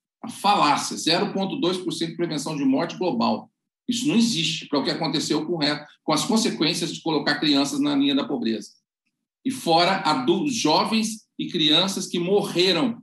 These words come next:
que se mataram. Eu nunca vi tanto suicídio aqui no Copacabana, que eu sei, foram meia dúzia. Que eu sei, gente que eu conheço.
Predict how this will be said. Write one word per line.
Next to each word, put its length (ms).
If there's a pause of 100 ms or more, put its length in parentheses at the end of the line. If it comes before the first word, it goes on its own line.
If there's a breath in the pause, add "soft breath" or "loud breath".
que 100
se 220
mataram. 760 (100)
Eu 120
nunca 240
vi 200
tanto 280
suicídio 600
aqui 280
no 100
Copacabana, 960
que 140
eu 160
sei, 360
foram 220
meia 220
dúzia. 380 (640)
Que 100
eu 100
sei, 360
gente 160
que 60
eu 80
conheço. 500